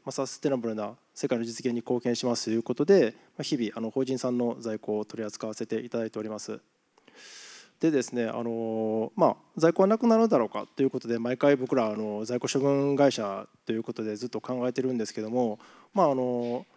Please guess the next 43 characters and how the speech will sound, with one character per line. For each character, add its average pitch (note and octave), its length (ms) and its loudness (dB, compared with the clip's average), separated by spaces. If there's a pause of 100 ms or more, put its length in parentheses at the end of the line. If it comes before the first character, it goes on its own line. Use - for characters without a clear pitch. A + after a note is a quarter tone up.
(180)
基 - 100 -4
本 C#4+ 160 -2
的 C4 120 0
に A#3+ 80 6
僕 - 180 4
た D#3+ 100 6
ち - 60 -4
は A#2 80 2
や G#2+ 60 0
っ - 20 -20
ぱ B2 80 0
り G#2+ 260 -2 (180)
在 C3 180 2
庫 C3+ 100 -2
が C3 100 0
な C#3 100 0
く F3+ 100 0
な D#3+ 100 4
ら D#3+ 340 6
な A#2+ 120 -6
い A2 80 -4
と A2+ 100 -4
思 B2 220 -2
っ - 40 -8
て D3+ 300 4
取 B2+ 300 -8
り A#2 40 -8
組 B2 120 -6
ん - 20 -4
で B2 140 -6
し - 260 -12
ま B2 180 -6
す。 A2+ 220 -2 (640)
で、 E3 140 6
ま D#3+ 120 6
あ、 C3+ 40 4
サ D3 140 2
ス - 80 -4
テ G#3+ 60 8
ナ F#3+ 80 12
ブ C3+ 80 6
ル A#2 80 4
な A2+ 220 -2